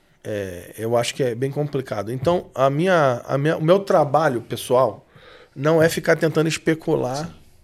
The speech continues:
Speaker 1: o que vai acontecer, mas é preparar um povo pra que ele esteja pronto quando acontecer. Então, esse é o objetivo desse livro.
Speaker 2: Legal.
Speaker 1: Ele fala sobre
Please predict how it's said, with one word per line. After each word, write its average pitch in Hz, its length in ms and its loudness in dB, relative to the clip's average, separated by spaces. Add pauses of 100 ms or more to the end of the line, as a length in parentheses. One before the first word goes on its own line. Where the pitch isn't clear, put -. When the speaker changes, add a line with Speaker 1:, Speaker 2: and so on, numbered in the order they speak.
(120)
Speaker 1:
o 135 100 -6
que - 220 -10
vai 165 140 0
acontecer, 151 640 -8
mas 113 200 -6
é 123 60 -2
preparar 156 560 0
um 175 100 -2
povo 113 460 -4 (1400)
pra 135 180 0
que 127 100 -6
ele 135 80 -4
esteja 151 280 -2
pronto 147 480 -4 (100)
quando 131 200 -4
acontecer. 127 360 -6
Então, 139 200 -2
esse 143 120 -4
é 165 40 0
o - 20 2
objetivo 151 380 -4
desse 143 220 -6
livro. 135 240 -6 (240)
Speaker 2:
Legal. 160 380 -16 (380)
Speaker 1:
Ele 131 120 -4
fala 131 300 -2
sobre 131 480 -4